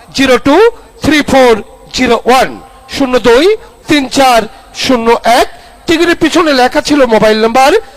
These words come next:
জিরো ওয়ান সেভেন ওয়ান সেভেন সিক্স ওয়ান টু সেভেন ডাবল নাইন। বিজয়ীকে মঞ্চে আসার জন্য অনুরোধ করছি। আহ, প্রিয় দূরের কাছের বন্ধুরা, আমরা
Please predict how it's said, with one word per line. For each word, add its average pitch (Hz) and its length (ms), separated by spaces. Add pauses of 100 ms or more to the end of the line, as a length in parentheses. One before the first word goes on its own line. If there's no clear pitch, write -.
(200)
জিরো 285 220
ওয়ান 277 180
সেভেন 247 320
ওয়ান 240 140
সেভেন 277 400 (360)
সিক্স - 340
ওয়ান 285 160
টু 277 160
সেভেন 240 440 (340)
ডাবল 240 260
নাইন। 226 400 (280)
বিজয়ীকে 262 440 (420)
মঞ্চে 277 220
আসার 262 220
জন্য 240 180
অনুরোধ 226 180
করছি। 170 320 (1400)
আহ, 247 180
প্রিয় 285 240
দূরের 294 240
কাছের 294 300
বন্ধুরা, 311 300
আমরা 302 320